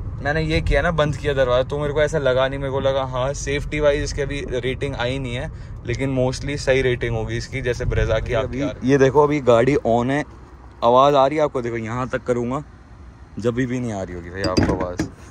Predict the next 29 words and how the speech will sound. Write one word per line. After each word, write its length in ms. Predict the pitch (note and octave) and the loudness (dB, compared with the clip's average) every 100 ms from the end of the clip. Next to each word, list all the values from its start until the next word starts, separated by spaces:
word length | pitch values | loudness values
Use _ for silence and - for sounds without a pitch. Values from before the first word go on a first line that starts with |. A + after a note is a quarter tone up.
| - - | -18 -8
अभी 220 | G2 G2+ G2+ | -6 -4 -6
रुक 140 | F2 | -4
जाओ, 180 | F#2+ - | -2 0
इसको 360 | G2 - A2 A2 A2 - - | 0 -4 -4 -4 -6 -8 -2
कहाँ 220 | G#2+ A2 | 0 2
से 140 | G#2+ A2+ | 0 0
इसका 280 | - G#2+ G2+ G2 | -4 -4 -4 -6
on 240 | G#2 G#2 G2+ | -4 -4 -4
करने 260 | G#2 G2+ | -4 -4
का, 160 | G#2+ A2+ - - D#3+ D#3+ - - - - | -4 -6 -8 -8 -4 -4 -4 -10 -10 -4
ये, 240 | C#3 D3 C3+ - - | 2 2 2 -4 -6
हाँ 260 | B2+ - - - - - - - - - - - - - | -4 -4 -6 -12 -14 -16 -16 -16 -16 -16 -16 -16 -14 -4
भाई, 180 | B2 F3 | 2 2
कुछ 260 | - F#3 - | 2 -2 4
आवाज़ 440 | C#3 C#3 D#3 D#3 | 6 8 6 4
ही 60 | E3+ | 2
नहीं 120 | D#3 | 4
है 60 | D3+ | 6
गाड़ी 300 | B2+ A2+ A2+ | 6 4 0
में। 120 | G#2 | -4
लेकिन 560 | G#2 - - - D#3+ F3 | -8 -14 -18 -8 -4 2
एक 200 | F#3 F#3 | 2 2
चीज़ 240 | - D#3+ C3+ | -2 2 6
है 60 | |
भाई, 120 | C#3 E3 | 6 6
मारुति 360 | D3 D3 D3+ | 4 4 0
में 100 | E3+ | -2
देखो 180 | E3+ E3+ | 0 -2
पूरा 220 | F3 E3+ | -2 -2